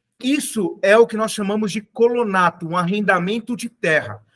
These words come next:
Os plebeus, olha, por isso, olha, a Idade Média nasce no final do Império Romano, século três, né? O que que eu tô falando pra você, gente? Da ruralização da economia.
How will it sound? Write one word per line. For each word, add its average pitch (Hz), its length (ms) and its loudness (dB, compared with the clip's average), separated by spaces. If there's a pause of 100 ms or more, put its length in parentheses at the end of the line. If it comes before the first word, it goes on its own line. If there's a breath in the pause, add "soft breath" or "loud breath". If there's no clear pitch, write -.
(220)
Os - 140 -12
plebeus, 202 640 6
olha, 202 240 6
por 262 300 -6
isso, 262 280 -4
olha, 123 280 -4 (200 soft breath)
a 160 100 -2
Idade 202 260 2
Média 247 360 0
nasce 240 460 -6
no 277 140 -10
final 247 420 0
do 233 160 -6
Império 196 380 -2
Romano, 160 560 -6
século 214 420 -4
três, - 680 -4 (480)
né? 220 240 0 (360 soft breath)
O 175 40 -20
que 254 100 -8
que 311 60 -2
eu 302 60 -2
tô 294 100 -2
falando 254 240 0
pra 240 120 4
você, 220 340 4
gente? 214 280 -2
Da 190 120 2
ruralização 247 680 2
da 247 80 0
economia. 254 640 -4